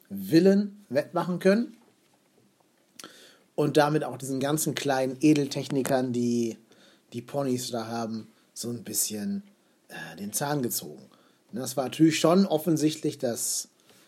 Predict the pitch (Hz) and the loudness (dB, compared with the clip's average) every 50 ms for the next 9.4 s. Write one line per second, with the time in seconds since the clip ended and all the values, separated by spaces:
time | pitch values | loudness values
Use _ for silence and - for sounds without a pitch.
0 | _ _ _ _ _ - 117 117 120 143 147 143 139 131 131 131 127 120 - - | _ _ _ _ _ -12 -8 -6 -2 2 2 4 4 2 2 0 -2 -4 -6 -10
1 | - - 104 110 127 131 135 131 131 131 131 131 127 127 127 - - - 117 113 | -16 -12 -6 -4 -2 0 0 0 0 -2 -4 -6 -6 -8 -10 -14 -10 -8 -6 -6
2 | 113 104 - 120 123 120 120 113 107 104 107 107 107 104 104 101 - _ _ _ | -6 -6 -6 -6 -6 -4 -4 -4 -4 -6 -6 -6 -6 -6 -8 -10 -14 _ _ _
3 | _ _ _ _ _ _ _ - 127 127 147 147 - 151 139 - - 139 135 139 | _ _ _ _ _ _ _ -6 -2 0 0 0 0 -2 -6 -2 0 0 0 0
4 | 123 127 123 131 131 127 127 123 - - 135 135 135 131 127 - - _ _ _ | 0 -2 -6 -6 -6 -6 -8 -8 -8 -6 -2 0 0 0 -2 -8 -18 _ _ _
5 | _ _ _ _ _ - - - _ _ _ - 107 98 - - - - 104 104 | _ _ _ _ _ -20 -20 -20 _ _ _ -8 -4 -2 -2 -4 -4 -8 -10 -10
6 | 104 - - 170 170 165 156 139 131 135 123 123 120 - 120 123 131 139 147 160 | -8 0 4 4 6 6 4 2 2 0 0 0 0 0 2 2 4 6 6 4
7 | 165 160 - _ _ _ - 107 98 101 104 104 113 131 156 175 170 156 175 175 | 4 2 -4 _ _ _ -14 -10 -10 -8 -6 -2 0 2 2 4 4 4 2 2
8 | 165 - 120 107 127 143 139 131 123 120 107 - - - - 120 113 135 165 180 | 0 -4 -6 -4 -4 -4 -2 -2 -4 -4 -4 -4 -6 -6 -4 0 2 2 2 2
9 | 156 156 156 165 175 185 196 196 | 2 2 2 4 4 4 4 2